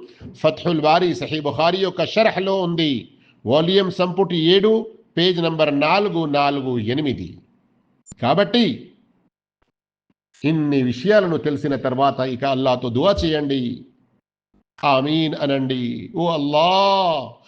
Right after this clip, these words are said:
మమ్మల్ని తౌహీద్పై జీవింపజేయి, తౌహీద్పై మరణింపజేయి,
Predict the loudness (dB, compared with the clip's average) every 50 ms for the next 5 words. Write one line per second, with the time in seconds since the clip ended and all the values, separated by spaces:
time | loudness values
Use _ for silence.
0 | _ -20 -20 -12 _ 0 2 2 2 4 4 4 6 6 4 4 2 2 2 2
1 | 2 2 0 0 0 0 -2 -2 -2 -2 -2 0 0 -2 -2 0 0 -2 0 0
2 | 0 0 2 4 2 2 2 0 -2 -4 -6 -8 -8 -12 -14 -18 _ _ _ _
3 | 0 2 4 4 4 2 2 2 2 0 0 -2 -2 0 0 0 0 2 2 0
4 | 2 2 2 0 0 2 2 2 2 4 4 4 4 2 0